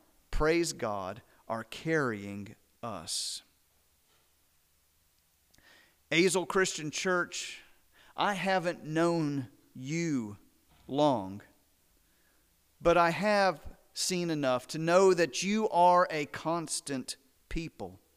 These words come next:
You are constantly and consistently kind and loving, gentle and courageous, prayerful and worshipful, doing for others what you would want them doing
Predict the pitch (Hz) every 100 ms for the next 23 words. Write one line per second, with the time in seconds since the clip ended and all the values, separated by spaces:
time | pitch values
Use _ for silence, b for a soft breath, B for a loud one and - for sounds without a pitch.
0 | B B B - 156 180 147 - - 196
1 | 202 - 202 - 180 190 165 156 165 143
2 | - 208 196 - 143 127 131 - - 180
3 | 196 208 202 - 151 143 147 175 175 190
4 | 180 B B - 123 196 214 - 214 208
5 | - 156 - 151 135 147 180 165 190 180
6 | - - - _ _ _ _ b b b
7 | b _ - 190 208 220 220 220 214 208
8 | 190 - 143 120 113 160 185 - - -
9 | 175 165 B B B B _ - 123 185
10 | 269 285 254 233 - 185 214 156 139 135
11 | - - _ - 175 170 190 208 185 147
12 | 185 170 - 170 175 143 117 147 151 156
13 | 151 135